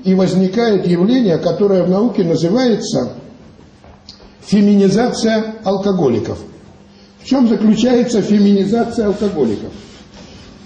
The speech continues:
Когда мужчина употребляет этот алкоголь, у него молекула спирта, молекула спирта в крови встречается с молекулой С два H пять O H, встречается с молекулой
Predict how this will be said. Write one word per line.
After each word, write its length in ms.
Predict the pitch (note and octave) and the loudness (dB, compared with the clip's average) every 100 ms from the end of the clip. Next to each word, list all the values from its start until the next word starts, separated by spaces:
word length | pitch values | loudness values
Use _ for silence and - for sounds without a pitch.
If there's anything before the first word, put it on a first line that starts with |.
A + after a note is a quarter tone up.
| - - | -20 -8
Когда 280 | F3+ F3+ B3 | -4 0 2
мужчина 600 | A#3+ A3 G3+ G3+ F#3+ F#3+ - | 4 2 2 2 2 0 -2
употребляет 720 | F3 D#3 F#3 G3+ G3+ A3+ G3 G#3 | -2 0 0 2 2 2 2 0
этот 260 | G3 F3+ | 0 0
алкоголь, 540 | F3+ - E3+ C3+ E3 - - - - - - - - - - | 0 0 -2 -2 -2 -4 -10 -18 -20 -20 -20 -20 -20 -20 -8
у 120 | G3 A3 | 0 2
него 340 | A#3 G3 G3 | 4 4 4
молекула 540 | F#3+ G#3 A#3 G#3 G3+ | 2 2 2 2 0
спирта, 520 | G3 - C4+ B3+ - - | 0 0 0 0 -2 -2
молекула 480 | F#3+ G3+ F#3 F#3 F3+ | 0 0 0 0 0
спирта 420 | - C3+ A2 A#2 | -2 -4 -4 -6
в 100 | - | -4
крови 400 | - G3 G#3+ C#4 - - - | -2 0 2 0 -2 -8 -10
встречается 760 | - G3 F#3+ B3+ C4 B3+ B3 | -2 0 0 0 0 0 -2
с 100 | F3+ | 0
молекулой 640 | F#3+ G3 B3+ - C#3 A#2+ A2 - - - | 0 2 0 0 0 0 -4 -8 -10 -6
С 160 | G3 F#3+ | -2 0
два 240 | G3+ F#3 | 2 0
H 120 | - | 0
пять 220 | - D#3+ E3+ | -2 0 0
O 140 | A#2+ | 0
H, 80 | A2+ - - - | -2 -8 -16 -16
встречается 680 | - F#3 G3 C#4 C4 - G3+ | -2 0 2 2 2 0 -2
с 80 | E3 | 0
молекулой 680 | G3 A3 D4 A#3+ D#3 C3 | 0 2 0 0 0 0